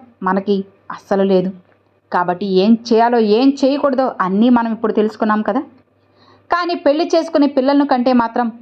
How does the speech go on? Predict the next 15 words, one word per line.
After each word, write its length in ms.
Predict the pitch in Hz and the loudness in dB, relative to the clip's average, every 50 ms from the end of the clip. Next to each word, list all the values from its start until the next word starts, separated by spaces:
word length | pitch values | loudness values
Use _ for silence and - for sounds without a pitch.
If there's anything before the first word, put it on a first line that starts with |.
| - _ | -16 _
మనం 240 | - 175 185 196 196 | -4 -2 0 0 0
చనిపోయే 560 | 190 190 - 202 190 202 214 220 220 214 214 | -2 -4 -2 -2 0 0 0 0 0 0 2
వరకు 340 | 208 196 196 190 196 - 208 | 0 0 0 -2 -4 -6 -8
భయపడుతూ 640 | 202 175 165 180 180 190 - - 240 226 226 233 247 | -8 -4 -4 -4 -4 -4 -4 -4 -6 -6 -2 -4 -2
బ్రతకాల్సి 480 | 208 208 196 190 - 208 196 190 - 202 | -2 -2 -6 -4 -4 -6 -6 -4 -2 -4
వస్తుంది. 420 | 185 185 - 196 180 180 196 185 - _ _ _ _ _ _ _ _ _ _ _ _ - | -4 -2 -4 -8 -8 -8 -10 -12 -16 _ _ _ _ _ _ _ _ _ _ _ _ 0
ఇందులో 320 | 302 302 330 330 330 320 | 2 4 4 4 2 0
భయంతో 480 | 240 196 185 220 262 320 339 339 349 330 | -2 -4 -4 -4 -2 -4 0 0 0 0
పాటు 480 | 339 277 262 262 269 269 262 247 233 - - _ | 0 -2 -4 -2 0 0 0 0 -2 -6 -10 _
ఎన్నో 300 | 185 175 190 190 208 214 | -4 -2 0 2 2 0
మంచి 420 | 208 185 170 175 190 214 - 254 | 0 0 -2 -2 -2 0 0 0
అనుభూతులు 380 | 233 226 220 214 220 214 214 214 | 0 2 0 -2 0 0 -2 -2
కూడా 340 | - 202 196 196 196 196 190 - _ _ _ _ _ _ _ - | 0 0 0 0 -2 -4 -6 -12 _ _ _ _ _ _ _ -20
తప్పకుండా 440 | - - _ 202 196 208 196 196 196 | -20 -8 _ -6 -4 -2 -2 0 0
వస్తాయి. 440 | 190 185 190 - 185 180 180 196 | -2 -2 -2 -4 -4 -4 -4 -8